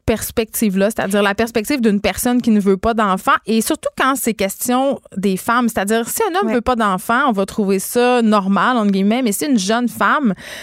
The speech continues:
Speaker 1: euh, évoque le fait qu'elle ne désire pas d'enfant puis dit « je suis certaine », on, on, on la croit comme pas.
Speaker 2: Oui, ben, on a des attentes, encore là,
Speaker 1: Ouais.
Speaker 2: des attentes qui sont genrées
Speaker 1: Mais on
Speaker 2: par
Speaker 1: est très
Speaker 2: rapport au
Speaker 1: familiocentré,
Speaker 2: rôle.
Speaker 1: là.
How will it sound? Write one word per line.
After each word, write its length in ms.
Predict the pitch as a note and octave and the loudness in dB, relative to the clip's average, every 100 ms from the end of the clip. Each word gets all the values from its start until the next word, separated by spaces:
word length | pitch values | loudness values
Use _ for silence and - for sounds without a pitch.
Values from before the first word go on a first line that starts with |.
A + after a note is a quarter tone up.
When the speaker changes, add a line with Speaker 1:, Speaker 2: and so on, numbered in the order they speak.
| - | -4
Speaker 1:
euh, 120 | - F3+ | -2 2
évoque 260 | G3 G#3 A3+ | 2 2 0
le 80 | F#3+ | 0
fait 160 | B3 | 0
qu'elle 140 | G#3+ F#3 | 0 -2
ne 80 | F3+ | 0
désire 280 | F#3 F#3 | 0 0
pas 120 | F#3 A3 | 0 0
d'enfant 320 | F#3 E3+ B3+ | 0 0 -2
puis 120 | - E3+ | -2 -4
dit « 240 | E3+ G#3 G3+ | -2 0 0
je 60 | |
suis 160 | E3 - | -2 -4
certaine », 680 | - G3 - _ A3+ F4 C#4 | -4 -4 -4 _ -2 0 0
on, 100 | D3 - | -2 0
on, 140 | F#3 - - - | -2 -4 -20 -4
on 60 | F3+ | 0
la 120 | F3 | 0
croit 240 | - - A#3+ | 0 -2 0
comme 260 | E4+ D#4+ | 0 0
pas. 240 | - - F#3+ - - | -2 -4 -6 -6 -2
Speaker 2:
Oui, 240 | C4 C#4+ | 0 0
ben, 180 | A3+ A#3+ - - | 0 -4 -6 -4
on 160 | A#3 | -2
a 80 | A#3+ | 0
des 240 | C4+ B3+ | 0 0
attentes, 320 | B3 A3+ B3 E4+ A4 - A#3+ | -2 -2 -4 -4 -6 -8 -6
encore 500 | A3 B3+ C4+ B3 A3+ | -4 -2 -2 0 0
là, 120 | A3+ | 0
Speaker 1:
Ouais. 60 | |
Speaker 2:
des 140 | A3+ A#3+ | 0 -2
attentes 300 | G#3+ B3+ C4+ | -2 -4 -4
qui 100 | - | -6
sont 240 | A#3+ G#3+ | -4 -4
genrées 460 | G3 G#3 F#3+ F#3 D#4 - - | -2 0 0 -2 -4 -6 -2
Speaker 1:
Mais 60 | G#3 | 0
on 40 | |
Speaker 2:
par 80 | G3+ | 0
Speaker 1:
est 40 | |
très 120 | G#3 C#4+ | 0 2
Speaker 2:
rapport 120 | C4+ | 2
au 20 | |
Speaker 1:
familiocentré, 1000 | A3+ G#3+ G#3 G#3 A3+ E4+ G3 E3 - F#3+ D#3+ | 2 4 4 4 4 2 0 -2 -4 -4 -4
Speaker 2:
rôle. 0 | |
Speaker 1:
là. 60 | - | -6